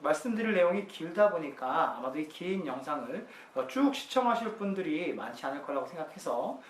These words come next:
어, 처음부터 중요한 얘기들을, 그러니까 이렇고 저렇고 저래서 나중에 이렇습니다가 아니라 처음부터 이렇습니다 하고 이래서 저래서 저래서 라고 풀어가 보도록 하겠습니다. 그래서 부동산을 좀 잘 알고 계신 분들이나, 아, 이미 좀 부동산에 좀 상식이 있으신, 경험이 있으신 분들은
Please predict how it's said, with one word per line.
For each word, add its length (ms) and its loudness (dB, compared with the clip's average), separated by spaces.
어, 80 -6
처음부터 720 4
중요한 580 2
얘기들을, 540 -2
그러니까 180 -6
이렇고 320 4
저렇고 320 4
저래서 420 2
나중에 260 2
이렇습니다가 680 -2
아니라 420 -8
처음부터 240 0
이렇습니다 540 0
하고 420 -2
이래서 240 -6
저래서 280 -6
저래서 520 2
라고 400 0
풀어가 280 6
보도록 320 -2
하겠습니다. 440 -8
그래서 260 6
부동산을 440 4
좀 120 0
잘 160 0
알고 440 4
계신 400 2
분들이나, 680 -8
아, 140 -4
이미 200 -4
좀 120 -4
부동산에 440 -4
좀 120 -10
상식이 340 -6
있으신, 320 -10
경험이 320 -2
있으신 260 -12
분들은 400 2